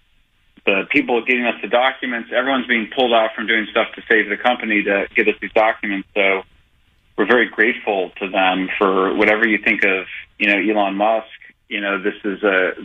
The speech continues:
he's, he's done a real public service in making these documents available. So, uh, we feel very, uh, blessed to have had it. And honestly, I think that in my, my Twitter thread, I think there's plenty of information in that single Twitter Files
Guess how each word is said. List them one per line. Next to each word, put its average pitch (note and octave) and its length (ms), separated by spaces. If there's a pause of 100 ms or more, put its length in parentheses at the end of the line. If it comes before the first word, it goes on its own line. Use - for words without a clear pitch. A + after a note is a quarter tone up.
(100)
he's, G2+ 260 (120)
he's G#2 220
done G2+ 140
a F#2+ 80
real G#2 200
public G2 360
service G#2+ 340
in G2+ 80
making G2 320
these F#2 140
documents G2 500
available. F2+ 640
So, F#2+ 240 (760)
uh, G2 200
we G#2 160
feel G#2+ 160
very, G2+ 500
uh, F#2+ 220
blessed G#2+ 260
to G#2 140
have - 20
had G#2+ 300
it. A2+ 120
And G2+ 220
honestly, A#2+ 460
I G#2 100
think A#2+ 200
that G#2 260
in A2 160
my, B2 500 (300)
my A2+ 180 (140)
Twitter C3+ 320
thread, A#2+ 420
I G#2+ 140
think C3 240
there's A#2+ 280 (220)
plenty C#3+ 320
of B2+ 140
information A2+ 760
in G2+ 100
that G#2+ 300 (140)
single A2+ 600 (1000)
Twitter C#3 260
Files A#2+ 360